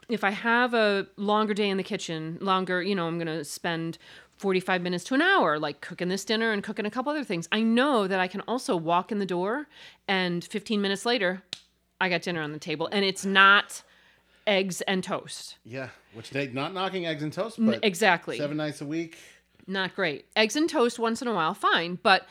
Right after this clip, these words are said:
Speaker 1: so I started in on, okay, so to, like, show people, this is how you do it. You know, that three, um, that three, um, ingredient
Speaker 2: Ingredient,
Speaker 1: rule,
Speaker 2: yeah. Mm-hmm.
Speaker 1: right?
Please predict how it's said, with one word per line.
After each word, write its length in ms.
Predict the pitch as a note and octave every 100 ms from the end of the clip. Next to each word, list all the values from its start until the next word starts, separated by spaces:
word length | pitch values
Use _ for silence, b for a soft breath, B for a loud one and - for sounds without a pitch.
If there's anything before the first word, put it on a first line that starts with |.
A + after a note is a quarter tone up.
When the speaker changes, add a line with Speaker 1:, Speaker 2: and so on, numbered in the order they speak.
| B B B
Speaker 1:
so 360 | - C#4+ C4+ -
I 160 | C4+
started 560 | C4+ - C#4+ D#4 F4+ C4+
in 380 | - B3+ C#4 C4+
on, 480 | - G#3 G3+ G3 G3
okay, 380 | A#3 - D#4 D3 B B
so 300 | - - C#4 -
to, 160 | - C#4
like, 200 | A#3+ A#3+
show 380 | - - D#4+ E4+
people, 340 | E4+ A#3 D#3 C#3+
this 320 | D#3+ D4 D#4+
is 140 | F4+
how 120 | -
you 140 | B3 A#3+
do 180 | D#4 D#4+
it. 100 | E3
You 100 | G3+
know, 100 | F#3+
that 280 | F#3 - -
three, 600 | A3 A3 G#3+ A3 G#3+ G#3+
um, 540 | G3 F#3 F3+ F3 F3 -
that 360 | F#3 F#3+ - -
three, 400 | G#3 A3 G#3+ G#3
um, 280 | F#3 F3+ F3+
ingredient 480 | G3 F#3 G3+ G#3 F#3+
Speaker 2:
Ingredient, 100 | G3
Speaker 1:
rule, 160 | F#3
Speaker 2:
yeah. 60 | C#3
Mm-hmm. 200 | - C#3 A#2+
Speaker 1:
right? 240 | E3 A3